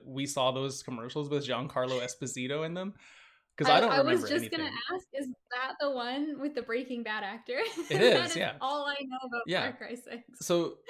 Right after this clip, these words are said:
Speaker 1: but you remember, like, they did so much marketing around that leading up to it, and he
Speaker 2: Yeah.
Speaker 1: was, like,
Speaker 2: It
Speaker 1: so
Speaker 2: so much.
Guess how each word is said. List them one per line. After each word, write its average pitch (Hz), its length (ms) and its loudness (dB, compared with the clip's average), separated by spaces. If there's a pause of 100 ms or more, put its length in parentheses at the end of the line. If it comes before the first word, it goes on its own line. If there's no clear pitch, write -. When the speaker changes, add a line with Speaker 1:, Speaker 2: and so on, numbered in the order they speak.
Speaker 1:
but 180 120 4
you 226 120 4
remember, 202 260 4
like, 147 200 6 (120)
they 165 200 0
did 160 120 0
so - 220 -2
much 220 160 -2
marketing 147 380 2
around 120 240 0
that 117 180 -2
leading 120 260 -4
up 120 160 -6
to 104 140 -10
it, 104 180 -6 (120)
and 120 200 -4
he 127 60 0
Speaker 2:
Yeah. 127 80 0
Speaker 1:
was, 123 260 -6
like, 120 140 -4
Speaker 2:
It - 60 -10
Speaker 1:
so 170 420 4 (260)
Speaker 2:
so 262 140 -2
much. 226 180 -6